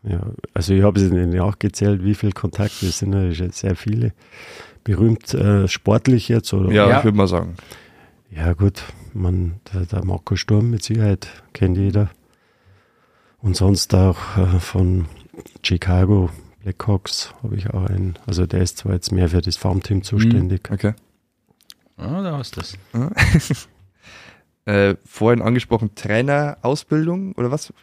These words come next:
Speaker 3: Ja,
Speaker 1: Ja,
Speaker 3: genau.
Speaker 1: Fortbildung.
Speaker 3: Le-, Lehrgang.
Speaker 2: Fortbildung, genau. Was gefällt dir besser, Trainer oder Manager?
Speaker 1: Ja, doch, aktuell der Managerposten, den habe ich jetzt auch die letzten zehn Jahre eigentlich mehr oder weniger ausgeübt, von daher.
Speaker 2: Könnte sich das mal ändern?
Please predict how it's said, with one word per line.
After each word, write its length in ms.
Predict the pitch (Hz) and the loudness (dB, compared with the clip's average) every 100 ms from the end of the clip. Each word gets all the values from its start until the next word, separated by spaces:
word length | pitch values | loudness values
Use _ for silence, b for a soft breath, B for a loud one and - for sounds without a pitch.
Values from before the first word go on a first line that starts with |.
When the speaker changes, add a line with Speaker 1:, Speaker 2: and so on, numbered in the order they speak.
| _ - | _ -2
Speaker 3:
Ja, 80 | 107 | 0
Speaker 1:
Ja, 60 | 135 | 2
Speaker 3:
genau. 280 | 101 95 | 0 -4
Speaker 1:
Fortbildung. 560 | - 104 101 113 95 95 | -4 -4 0 0 0 0
Speaker 3:
Le-, 60 | 92 | -6
Lehrgang. 160 | 85 | -2
Speaker 2:
Fortbildung, 420 | 117 131 123 123 131 | 0 2 2 0 0
genau. 240 | 104 123 B B B - | -2 -2 B B B -2
Was 340 | 104 - - | -2 -2 -4
gefällt 420 | 104 - 107 143 | -4 2 2 2
dir 140 | 156 147 | 2 2
besser, 340 | 156 - 160 | 0 0 -4
Trainer 380 | - 101 113 117 | 0 0 2 2
oder 160 | 104 98 | 0 -2
Manager? 480 | 101 127 131 147 - b b b b b b b b | -2 -4 -6 -8 -10 b b b b b b b b
Speaker 1:
Ja, 240 | - 92 87 | -2 0 2
doch, 340 | 95 85 - | -2 -6 -6
aktuell 760 | 107 101 - 101 98 101 98 90 78 B B | -8 -8 -2 2 4 4 2 0 -4 B B
der 80 | 98 | -6
Managerposten, 880 | 92 95 95 - 101 107 101 - 90 | -2 0 0 -4 -6 -4 -4 -2 -2
den 260 | 87 92 87 | 0 0 0
habe 200 | 92 92 | 2 2
ich 20 | |
jetzt 180 | 90 92 | 2 0
auch 120 | 90 | 0
die 100 | 95 | 0
letzten 460 | 87 98 - - 87 | 0 -2 -4 -4 -2
zehn 200 | 101 90 | 0 0
Jahre 260 | 87 90 90 | 2 0 0
eigentlich 400 | 95 87 - - | 0 -4 -6 -6
mehr 160 | 98 | -2
oder 120 | 95 90 | -2 0
weniger 320 | 92 95 95 | -2 -2 -2
ausgeübt, 580 | 95 - 92 87 - - - | -2 0 -2 -2 -10 -20 -14
von 180 | - 87 | -10 -6
daher. 340 | 98 92 - _ _ _ _ _ - | -4 -4 -6 _ _ _ _ _ -2
Speaker 2:
Könnte 180 | 101 | 0
sich 120 | 98 101 | 2 0
das 120 | 95 | 2
mal 140 | 92 | 2
ändern? 300 | 98 151 196 | 2 0 -4